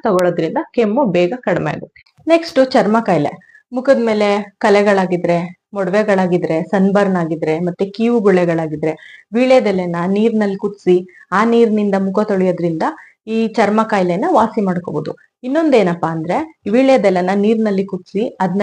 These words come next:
ಜಜ್ಜಿ ಪೇಸ್ಟ್ ತರ ಮಾಡ್ಕೊಂಡು ಮುಖಕ್ಕೆ ಫೇಸ್ ಪ್ಯಾಕ್ ಹಾಕೋಬಹುದು, ಹಾಗೂ ಸ್ಕ್ರಬ್ ಆಗಿಯೂ ಸಹ ಯೂಸ್ ಮಾಡ್ಬೋದು. ನೆಕ್ಸ್ಟ್ ಮೈ ವಾಸನೆ, ಅಂದ್ರೆ ಕೆಲವ್ರಿಗೆ ಯಾವಾಗ್ಲೂ ಅವ್ರ ಮೈ ವಾಸನೆ ಬರ್ತಾನೆ ಇರುತ್ತೆ. ಸುಮ್ನೆ ಪಕ್ಕದಲ್ಲಿ ಕೂತ್ಕೊಂಡ್ರೆ ಸಾಕು ತುಂಬಾ ವಾಸನೆ ಬರ್ತಾ ಇರುತ್ತೆ.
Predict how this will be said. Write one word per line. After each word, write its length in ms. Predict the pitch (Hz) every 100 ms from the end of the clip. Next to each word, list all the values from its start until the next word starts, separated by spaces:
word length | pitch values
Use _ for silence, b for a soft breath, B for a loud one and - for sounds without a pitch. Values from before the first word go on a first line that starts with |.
| 196
ಜಜ್ಜಿ 460 | 196 170 170 214 -
ಪೇಸ್ಟ್ 340 | 208 233 -
ತರ 100 | 247 220
ಮಾಡ್ಕೊಂಡು 600 | 196 180 175 165 180 254 B B -
ಮುಖಕ್ಕೆ 420 | 247 262 262 240
ಫೇಸ್ 320 | 254 226 220
ಪ್ಯಾಕ್ 220 | - 233 196
ಹಾಕೋಬಹುದು, 540 | 190 175 175 175 170
ಹಾಗೂ 280 | 185 214 247
ಸ್ಕ್ರಬ್ 400 | - 220 202 226
ಆಗಿಯೂ 340 | 220 208 202
ಸಹ 240 | 208 214 349 427 B _ -
ಯೂಸ್ 220 | 226 214
ಮಾಡ್ಬೋದು. 520 | 190 160 135 - - _ -
ನೆಕ್ಸ್ಟ್ 540 | 285 - 185 190 277 - _ _ _
ಮೈ 220 | 214 220
ವಾಸನೆ, 640 | 214 185 190 - - _ _ 220
ಅಂದ್ರೆ 280 | 226 220
ಕೆಲವ್ರಿಗೆ 480 | 226 233 214 214 196
ಯಾವಾಗ್ಲೂ 920 | 180 175 180 190 214 220 311 320 - -
ಅವ್ರ 160 | 214
ಮೈ 180 | 208 208
ವಾಸನೆ 340 | 220 175 185 220
ಬರ್ತಾನೆ 500 | 185 185 202 208 220
ಇರುತ್ತೆ. 300 | 202 190 190
ಸುಮ್ನೆ 220 | 226 240
ಪಕ್ಕದಲ್ಲಿ 440 | 233 - - 247
ಕೂತ್ಕೊಂಡ್ರೆ 440 | 240 233 226 214 220
ಸಾಕು 380 | 220 214 370 B B _ -
ತುಂಬಾ 540 | 240 240 269 - - _ -
ವಾಸನೆ 320 | 196 190 226
ಬರ್ತಾ 300 | 202 190 175
ಇರುತ್ತೆ. 500 | 170 160 185 - _